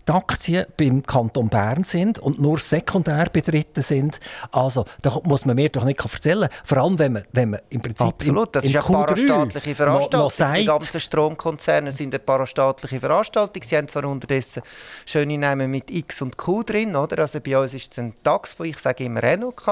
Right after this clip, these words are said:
Speaker 2: das sind immer noch die nordostschweizerischen Kraftwerke. Der Gründungsvertrag gilt immer noch. Alles, was man Wichtiges muss entscheiden, müssen alle die Kantone zustimmen. Das ist eine parastaatliche Veranstaltung, wo sich ein paar drin irgendwie, äh, Freude haben, irgendwo, äh, Unternehmer,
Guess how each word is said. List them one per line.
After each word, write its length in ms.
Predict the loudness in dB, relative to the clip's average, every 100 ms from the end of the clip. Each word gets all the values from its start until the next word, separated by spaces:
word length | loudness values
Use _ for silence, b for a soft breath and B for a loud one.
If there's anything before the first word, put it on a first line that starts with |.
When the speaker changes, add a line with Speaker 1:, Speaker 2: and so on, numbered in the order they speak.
| -2
Speaker 2:
das 140 | -4 -12
sind 180 | -10
immer 160 | -8 -6
noch 80 | -6
die 100 | -6
nordostschweizerischen 840 | -6 -4 -6 -6 -12 -12 -12 -10
Kraftwerke. 500 | -2 -2 -2 -2 -4 B B B B
Der 60 | -4
Gründungsvertrag 880 | -2 -2 -2 -6 -8 -4 2 2 0
gilt 320 | -2 -2 -2
immer 220 | -2 -2
noch. 180 | -2 -2 -4 B B B
Alles, 320 | 2 2 0
was 120 | -4
man 180 | -4 -2
Wichtiges 460 | -2 -2 -10 -8
muss 160 | -6 -6
entscheiden, 500 | -4 0 2 0 -2
müssen 220 | -6 -2
alle 240 | 0 0 -4
die 100 | -8
Kantone 560 | -4 -4 -2 -2 -2
zustimmen. 640 | -4 -6 -6 -4 -4 -4 -10 B B 0
Das 240 | 0 0
ist 140 | -4
eine 60 | -4
parastaatliche 880 | 0 2 2 0 0 2 0 -6 -6
Veranstaltung, 720 | 0 0 0 0 -2 -2 -6
wo 100 | -6
sich 200 | -6 -6
ein 80 | -8 -6
paar 220 | -2 0
drin 360 | 0 -2 -2 -2
irgendwie, 500 | -2 -4 -6 -6 -8 -10 B B B -6
äh, 1040 | 0 2 2 2 0 0 -2 -4 -6 -8
Freude 480 | -6 0 2 2 0
haben, 200 | 0 -2
irgendwo, 720 | -10 -8 -8 -6 -4 -6 -6
äh, 100 | -6
Unternehmer, 640 | -4 -6 -4 0 2 2